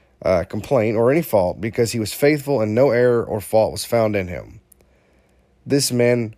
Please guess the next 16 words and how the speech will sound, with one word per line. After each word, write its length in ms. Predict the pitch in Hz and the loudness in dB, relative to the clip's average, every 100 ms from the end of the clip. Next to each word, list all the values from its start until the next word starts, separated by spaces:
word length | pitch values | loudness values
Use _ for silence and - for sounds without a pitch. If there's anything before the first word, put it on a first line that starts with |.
| _ - | _ -6
was, 260 | 110 95 _ _ _ _ _ _ _ _ _ _ _ _ - 95 - _ - | -6 -6 _ _ _ _ _ _ _ _ _ _ _ _ -20 -20 -20 _ -16
he, 420 | 131 131 151 147 | -12 -6 -4 -2
he 120 | 151 160 | -2 0
had 220 | 147 120 _ _ _ _ - | 0 -2 _ _ _ _ 0
the 80 | |
most 260 | 127 135 - | 2 2 0
integrity 640 | 113 123 139 123 113 104 | -2 2 2 2 -2 -2
out 100 | 101 | -2
of 60 | 110 | -2
anybody 560 | 127 123 104 123 120 113 | -2 -4 0 2 2 0
these 160 | 113 | -6
people 240 | 123 98 98 | -8 -8 -4
had 80 | |
ever 160 | 110 87 | -4 -4
seen, 380 | - 127 107 87 | -4 -4 -4 -4
probably. 560 | - 67 65 67 58 | -6 -6 -8 -10 -12